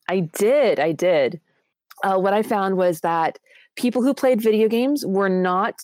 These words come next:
different on the personality scales, the, the big five. So openness, conscientiousness, extroversion, agreeableness, and neuroticism. So the big five personality traits. Gamers were no different than the norms of that measure.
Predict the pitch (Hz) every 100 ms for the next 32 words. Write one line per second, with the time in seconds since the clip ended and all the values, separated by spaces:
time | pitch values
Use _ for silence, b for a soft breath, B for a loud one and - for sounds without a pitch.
0 | 190 196 180 202 226 - 185 170 - 180
1 | 180 165 165 208 - 285 330 359 - 254
2 | 147 160 175 156 165 165 226 - - 151
3 | 147 175 170 170 170 165 - 165 160 -
4 | 160 160 160 160 156 - _ B B B
5 | 190 196 175 170 185 - 165 165 165 165
6 | 165 - 156 147 139 190 262 285 359 -
7 | _ - 170 165 165 165 160 156 151 156
8 | 160 214 - - - B B B - 185
9 | - 220 240 202 202 202 214 208 220 202
10 | 202 190 - 165 170 165 165 160 156 -
11 | 147 170 160 160 160 151 147 143 - -
12 | 160 156 147 - - 156 151 143 151 147
13 | 143 110 -